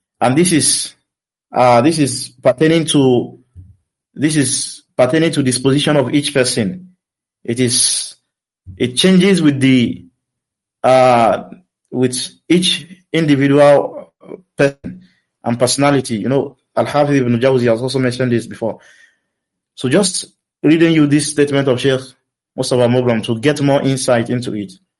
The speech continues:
وَبِاخْتِلَافِ أَحْوَالِهِمْ. And, uh, it also, it is, it is also based on their situation. You know, if someone has a good memory. فَإِذَا نَظَرْتَ إِلَى طَرِيقَةِ الْأَئِمَّةِ.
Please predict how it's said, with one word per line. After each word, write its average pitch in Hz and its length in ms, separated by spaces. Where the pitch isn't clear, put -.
وَبِاخْتِلَافِ 160 760
أَحْوَالِهِمْ. 147 840
And, 143 360
uh, 139 480
it 139 180
also, 180 300
it 151 120
is, - 500
it 127 120
is - 140
also 180 400
based 156 280
on 139 180
their 120 280
situation. 123 880
You 107 80
know, 120 80
if 120 100
someone 147 260
has 139 140
a 131 60
good 127 240
memory. 117 460
فَإِذَا 156 460
نَظَرْتَ 185 260
إِلَى 160 420
طَرِيقَةِ 160 560
الْأَئِمَّةِ. 147 520